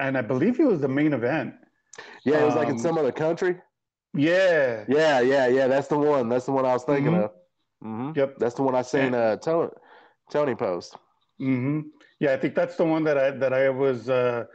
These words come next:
Speaker 1: reading about on, on, uh, on him. Um, so yeah, I'll, I'll reach out, man. We'll, we'll make,
Speaker 2: Yeah,
Speaker 1: we'll try to
Speaker 2: definitely.
Speaker 1: make it happen.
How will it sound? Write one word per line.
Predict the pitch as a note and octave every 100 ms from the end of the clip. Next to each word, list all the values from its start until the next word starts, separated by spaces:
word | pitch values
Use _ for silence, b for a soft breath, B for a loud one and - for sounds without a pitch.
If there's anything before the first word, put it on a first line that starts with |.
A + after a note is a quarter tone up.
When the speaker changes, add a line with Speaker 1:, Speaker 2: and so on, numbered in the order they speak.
| B B -
Speaker 1:
reading | C#3 F3 F3
about | C#3 C3 B2+
on, | A#2+ A#2+
on, | - B2+ B2 B2 A#2+
uh, | A#2 B2 A3
on | C3 B2+
him. | A2+ A#2 A2 - b b b _ -
Um, | C3 A#2 A#2 A2+ G#2+ G#2 _ _ _ _ _ _
so | C3 A#2+ A2 -
yeah, | G3 G3
I'll, | D#3 G3 G3+
I'll | G3 A3
reach | A3 -
out, | D#3 C3+
man. | B2+ B2 - _
We'll, | D#3 E3+
we'll | D#3+ F3
make, | E3+ C#3+
Speaker 2:
Yeah, | C3+
Speaker 1:
we'll |
try | -
to | E3+
Speaker 2:
definitely. | D#3 D3
Speaker 1:
make |
it | B2
happen. | A#2 - A#2